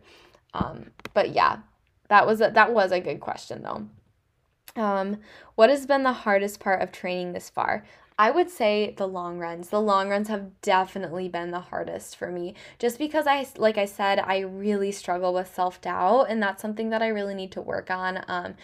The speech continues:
and so when I go into these long runs, I'm like, "Oh my gosh, like, I can't do it. I have all these negative thoughts."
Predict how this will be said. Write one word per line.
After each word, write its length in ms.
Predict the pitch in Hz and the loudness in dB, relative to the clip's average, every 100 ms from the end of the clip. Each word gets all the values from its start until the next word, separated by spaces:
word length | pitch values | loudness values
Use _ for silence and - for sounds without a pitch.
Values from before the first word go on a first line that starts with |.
| - - | -20 -8
and 140 | 220 | -4
so 100 | 220 | 0
when 120 | 220 220 | 2 2
I 60 | |
go 200 | 214 185 | 0 0
into 160 | 196 214 | 0 -2
these 220 | 214 202 | -4 -4
long 180 | 180 180 | -6 -6
runs, 220 | 185 190 | -8 -4
I'm 100 | 185 | -2
like, 260 | 185 180 - | -2 -4 -4
"Oh 460 | 208 208 202 208 - | 0 2 2 0 -2
my 200 | 214 208 | -2 0
gosh, 300 | 208 196 202 | 2 0 0
like, 140 | 214 | -4
I 120 | - 202 | -4 -4
can't 280 | 214 - | -6 -10
do 220 | - 277 277 | -8 -2 0
it. 80 | - | 0
I 80 | |
have 220 | 233 220 214 | 0 -2 0
all 160 | 214 214 | 0 2
these 200 | 226 214 | 0 -4
negative 380 | 202 202 190 | -6 -4 -6
thoughts." 560 | - 240 240 240 240 - | -4 0 2 2 -2 -16